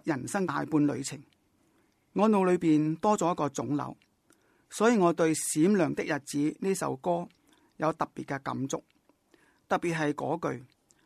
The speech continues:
「我們曾經擁有時，在一切都將成為明日時候，我哋仲能夠擁有。」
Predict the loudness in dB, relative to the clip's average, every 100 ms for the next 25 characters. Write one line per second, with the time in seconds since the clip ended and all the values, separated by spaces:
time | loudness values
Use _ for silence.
0 | -4 0 2 4 4 2 -2 -4 -4 -2
1 | 0 2 2 2 0 -4 -8 -10 -8 -8
2 | -10 -16 _ _ _ _ _ _ _ _
3 | _ 0 4 2 2 0 4 4 4 2
4 | 0 -2 -2 -2 0 0 0 -4 -12 -10
5 | -12 -14 _ _ _ _ _ _ -2 0
6 | 4 2 4 4 2 0 -4 -2 0